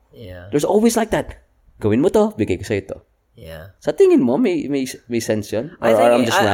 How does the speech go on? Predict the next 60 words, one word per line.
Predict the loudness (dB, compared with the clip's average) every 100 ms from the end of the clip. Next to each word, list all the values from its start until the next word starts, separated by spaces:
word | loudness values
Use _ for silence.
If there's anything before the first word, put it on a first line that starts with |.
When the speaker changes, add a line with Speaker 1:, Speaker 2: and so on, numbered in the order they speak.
| 2
Speaker 2:
rambling? | 2
Speaker 1:
think, | 2 2
I | 0
think | 0 -2
in | 0 -2
a |
way. | 0 -2 -2 -4
I |
think | -4 -4 -4
in | -6
a | -6
way. | -6 -8 0
You're | 2 4
not, | 4 2 2
you're | 0 0
not, | 0 0
like, | 0 -2 -4
lost | -4 -4 -6 -14
here, | -16
you | -14 -12
know? | -12 -16 _ _ _ _
Um, | -12 -12 -12 -16 -20 -18
yeah. | -16 -16 -18 _ _ _
But, | -2 0
Brad, | 2 0
it's | 0 -4
so, | 0 0
it's | -2 -6
so | -2 0
Speaker 2:
<laughs> | 0
Speaker 1:
deep. | 0 2 4
Speaker 2:
Weird, | 2 4 0 0
no? | 0 0
Speaker 1:
Yeah, | 0 -4
it's | -4 -4
so | -4
deep. | -4 -4 -6 -4
Like, | -4 -4
I'm, | -12 -10
I'm | -12 -12
pretty | -12 -12
sure | -12
I'm | -14
not | -18 -16
the | -12
only | -12 -12
one. | -16 -14
It's | -14 -8
so | 0
Speaker 2:
May | 2
ganun | 2 2 2
Speaker 1:
deep. | 0
Speaker 2:
din |
ako, | -2 -8 -10
bro. | -10 -10 -10
Speaker 1:
Yeah, | -10 -8
like, | -4 -4 -6 -16
you | -12
know, | -10 -12 -10
I, | -8